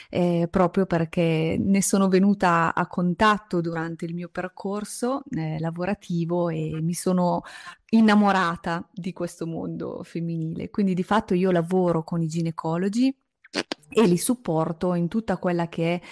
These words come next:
è, eh, la parte relativa alle analisi che servono per prevenire o per diagnosticare alcune malattie, soprattutto appunto in ambito ginecologico e ostetrico. Ehm, il mio percorso di studi poi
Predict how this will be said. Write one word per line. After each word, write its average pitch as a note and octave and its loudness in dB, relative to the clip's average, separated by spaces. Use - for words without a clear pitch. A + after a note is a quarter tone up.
è, E3 2
eh, D#3+ 2
la E3 2
parte G#3+ 2
relativa F3 2
alle F3+ 0
analisi E3+ 0
che - -4
servono F3 0
per F3 -2
prevenire F3 2
o A3 2
per A3 2
diagnosticare E3+ -2
alcune E3 0
malattie, D#3 -4
soprattutto - -2
appunto D#3 -4
in E3+ 2
ambito D#3 0
ginecologico D#3+ -2
e - -4
ostetrico. - -6
Ehm, F3 6
il G#3+ 6
mio A3+ 6
percorso A#3 4
di F#3 4
studi F#3+ 2
poi E3+ 4